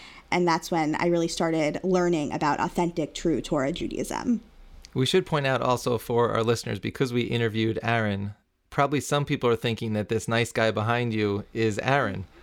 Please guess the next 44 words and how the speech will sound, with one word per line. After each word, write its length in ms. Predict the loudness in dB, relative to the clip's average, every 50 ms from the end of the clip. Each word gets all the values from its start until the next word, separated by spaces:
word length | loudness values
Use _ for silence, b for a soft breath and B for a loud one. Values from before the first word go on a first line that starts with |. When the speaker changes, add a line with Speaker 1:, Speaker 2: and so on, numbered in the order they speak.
| B B B B -4
Speaker 2:
and 180 | 2 4 4
that 40 | 4 6 4
Speaker 1:
Yeah. 60 | 4
Speaker 2:
he's 120 | 2 2
the 100 | 4 4
guy 180 | 4 6 4 4
that 140 | 4 2 2
you 80 | 2
married, 240 | 2 2 2 2 2
but 80 | 2 2
that's 220 | 2 2 2 2
not 220 | 2 4 4 4 2
who 120 | 0 0
he 160 | 0 2 2
is 160 | 2 2 2
in 80 | 0 -2
this 140 | -2 -2 -2
story. 260 | 2 2 4 4 4
He 80 | 4 2
comes 260 | 2 2 2 2 2
in 120 | 2 4
later. 240 | 6 6 6 6 6
Speaker 1:
Yeah, 460 | 4 4 2 0 0 0 0 0 -2 -2 0
that's 200 | 0 0 0 0
not 220 | 0 0 2 2 2
who 100 | 4 2
he 200 | 2 2 2 2
is. 240 | 2 2 2 2
I'm 200 | 2 2 2 4
very 260 | 4 4 4 4 2 2
grateful 360 | 2 0 0 0 0 0 0
to 80 | 0
this 200 | 0 -2 -2 -2
guy, 280 | 0 0 0 0 -2 -4 -2
but, 240 | 0 0 0 0 -2 -2 -2
um, 360 | 0 0 0 0 0 2 2
no, 180 | 2 2 0
Aaron 300 | 0 0 0 0 0 0
comes 260 | -2 -2 -2 0 0 0
in 60 | 0
a 60 | 0
little 180 | 0 0 0 -2
bit 120 | -2 -4
later. 420 | -4 -4 -2 -2 -2 -2 -2 -2